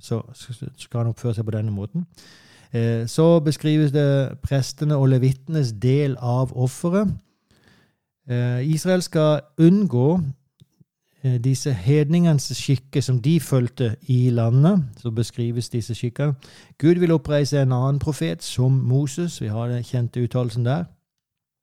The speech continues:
Så skal Israel, eh, utnevne ytterligere tre tilfluktsbyer når de da har inntatt landet. De har fremdeles ikke gjort det. Og, eh, de skal ikke fjerne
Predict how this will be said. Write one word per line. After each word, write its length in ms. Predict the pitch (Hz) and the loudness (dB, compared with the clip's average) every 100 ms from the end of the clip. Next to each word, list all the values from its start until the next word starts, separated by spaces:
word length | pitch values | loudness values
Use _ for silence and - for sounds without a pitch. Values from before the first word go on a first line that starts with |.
| _ _ _ _ _ _ _ - | _ _ _ _ _ _ _ -6
Så 100 | 139 | 0
skal 200 | 165 165 | 2 4
Israel, 400 | 156 160 160 151 | 4 2 2 0
eh, 420 | 143 135 - 151 | 0 0 2 0
utnevne 420 | 139 143 139 147 | 2 2 2 2
ytterligere 720 | 147 - - 160 170 165 156 | 2 0 -2 0 2 2 2
tre 440 | 139 - 139 139 139 | 0 -2 2 2 2
tilfluktsbyer 1040 | - 120 107 139 131 - 160 175 202 143 - _ | 0 0 0 0 0 0 0 2 0 -4 -8 _
når 220 | 123 120 | -4 -2
de 220 | 120 120 | 0 -2
da 160 | 113 117 | -2 -2
har 220 | 107 117 127 - | -2 -4 -8 -4
inntatt 500 | 131 143 135 131 - | 2 2 2 -4 -2
landet. 340 | 120 127 165 | 0 0 0
De 80 | 131 | 0
har 100 | 107 | -2
fremdeles 360 | 117 110 117 110 | -2 -2 -2 -4
ikke 240 | 98 107 | -2 -2
gjort 180 | 131 - | -2 -2
det. 120 | - - - - - - _ - - _ _ - | -4 -4 -12 -20 -20 -20 _ -20 -20 _ _ -4
Og, 400 | 143 151 165 160 | 4 6 6 6
eh, 240 | 156 156 143 | 6 4 2
de 80 | 143 | 0
skal 180 | 170 170 | -2 -2
ikke 240 | 165 180 | 0 0
fjerne 440 | - 156 151 156 | 0 0 2 0